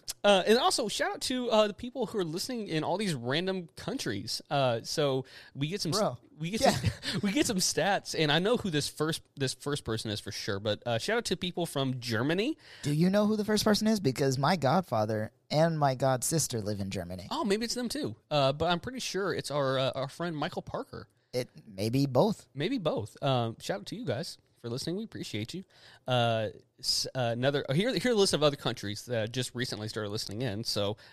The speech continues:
Speaker 1: Bangladesh,
Speaker 2: Right.
Speaker 1: Australia.
Speaker 2: Which may be my friends.
Speaker 1: Uh,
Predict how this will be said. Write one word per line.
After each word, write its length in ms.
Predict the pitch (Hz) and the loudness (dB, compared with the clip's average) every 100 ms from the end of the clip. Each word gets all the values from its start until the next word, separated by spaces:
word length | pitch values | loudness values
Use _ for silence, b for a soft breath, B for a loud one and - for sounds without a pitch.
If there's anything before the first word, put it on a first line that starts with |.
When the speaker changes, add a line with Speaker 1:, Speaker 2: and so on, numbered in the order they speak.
| - | -8
Speaker 1:
Bangladesh, 720 | 117 113 127 156 233 - - - 98 | -4 -2 0 0 0 -2 -8 -12 -6
Speaker 2:
Right. 280 | 98 104 - _ - | -2 -2 -4 _ -4
Speaker 1:
Australia. 640 | - - 110 101 110 170 - _ - | -2 0 2 2 2 -2 -6 _ -6
Speaker 2:
Which 180 | 120 | -2
may 160 | 123 123 | 2 4
be 120 | 117 | 2
my 180 | 107 101 | 0 -2
friends. 400 | 104 80 95 - - _ - | -4 -8 -8 -10 -14 _ -6
Speaker 1:
Uh, 560 | 123 113 110 104 104 | -2 0 2 0 -2